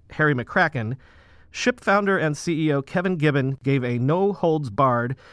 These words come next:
look at the company's rise and fall. Gibbon's assessment of Ship's biggest mistake, raising too much capital, which forced Ship to deploy that capital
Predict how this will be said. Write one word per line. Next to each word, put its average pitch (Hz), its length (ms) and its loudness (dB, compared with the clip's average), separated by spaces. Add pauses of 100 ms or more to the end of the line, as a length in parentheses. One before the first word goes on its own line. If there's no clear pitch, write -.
(320)
look - 500 0
at 135 200 -2
the 139 60 -2
company's 131 440 -2
rise 117 260 -2
and 117 100 -2
fall. 131 460 0 (800)
Gibbon's 139 340 2
assessment 165 640 0
of 135 220 -2
Ship's - 420 -6
biggest 135 360 -4
mistake, 254 600 -4 (500)
raising 107 300 -6
too - 140 -6
much 120 180 -6
capital, 208 500 -2 (440)
which - 400 -8
forced - 480 -6
Ship - 260 -6
to 113 160 -4
deploy 190 380 0
that 196 160 2
capital 156 480 0